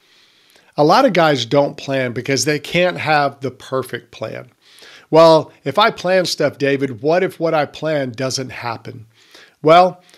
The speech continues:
more stuff will happen if you plan than if you don't. Because planning gives you the ability to kind of figure out where you're going, what direction. You can make adjustments to the plan. You can figure out things about yourself with your plan.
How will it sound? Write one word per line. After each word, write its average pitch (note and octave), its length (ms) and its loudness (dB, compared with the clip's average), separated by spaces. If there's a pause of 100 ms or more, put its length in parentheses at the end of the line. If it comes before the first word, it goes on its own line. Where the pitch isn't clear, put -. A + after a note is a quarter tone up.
(300)
more E3 320 2
stuff - 340 0
will D#3 120 0
happen D#3+ 360 -2
if C3 160 -8
you C#3 100 -6
plan C3+ 680 -6 (260)
than B2+ 200 -4
if B2 200 -8
you A#2 100 -8
don't. A2 520 -6 (720)
Because D#3+ 280 2
planning G3+ 580 4
gives E3+ 320 4
you F#3 120 0
the C#3 180 2
ability C3 720 0 (200)
to - 120 -12
kind F3 220 -4
of D3+ 80 -4
figure D#3 460 -2
out C#3 300 2
where C#3 180 0
you're C#3 180 0
going, B2+ 440 -2
what C#3 180 -4
direction. B2+ 680 -4 (280)
You G3 120 2
can F#3 160 2
make E3+ 220 4
adjustments C3 800 0
to C3+ 100 -6
the A#2 100 -6
plan. G#2+ 380 -8 (240)
You G3 140 0
can F#3 180 4
figure F3+ 460 4
out D#3+ 260 2
things E3+ 320 0
about A#2+ 320 -4
yourself A#2+ 440 -6
with A2+ 160 -12
your A#2 80 -12
plan. G#2+ 420 -10